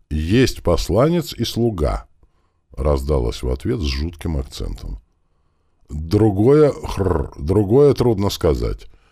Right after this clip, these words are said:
Мало нужных слов. Не хватает, чтобы обозначить сущность. Хр. Нет, чтобы передать и понять.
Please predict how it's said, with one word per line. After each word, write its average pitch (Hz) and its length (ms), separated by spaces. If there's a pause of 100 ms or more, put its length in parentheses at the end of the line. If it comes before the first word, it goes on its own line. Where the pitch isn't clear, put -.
(240)
Мало 127 420
нужных 101 420
слов. - 320 (520)
Не 113 240
хватает, 120 500
чтобы 98 320
обозначить 90 640
сущность. - 720 (340)
Хр. 82 320 (540)
Нет, 123 440
чтобы 87 360
передать 90 580
и 104 80
понять. - 540